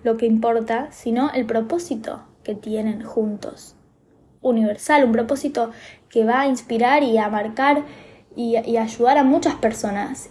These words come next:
Y también la gente tiene que estar lista para recibir esa cantidad de luz, esa cantidad de, de información. En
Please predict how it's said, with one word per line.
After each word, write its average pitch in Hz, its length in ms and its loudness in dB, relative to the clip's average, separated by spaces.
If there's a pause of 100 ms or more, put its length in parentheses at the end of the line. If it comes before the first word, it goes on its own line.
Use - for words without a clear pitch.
Y 233 60 -12
también 277 320 -2
la 349 80 -2
gente 359 320 -2
tiene 269 180 0
que 226 80 -8
estar 226 200 -2
lista 226 280 0
para 220 240 0
recibir 220 420 0
esa 226 240 -2
cantidad 214 380 -4
de 214 100 -2
luz, 220 360 0
esa 226 200 -6
cantidad 220 380 -2
de, 220 240 -2 (600)
de 240 60 2
información. 226 840 0 (840)
En 220 240 -6